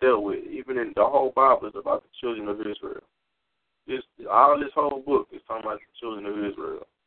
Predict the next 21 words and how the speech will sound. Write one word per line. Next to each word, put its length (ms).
People 200
make 240
it 100
to 80
be 120
like, 300
"Nah, 280
this, 140
the 100
children 280
of 60
Israel 320
were 100
done 200
away 220
with." 320
Children 260
of 140
Israel 320
were 80
never, 240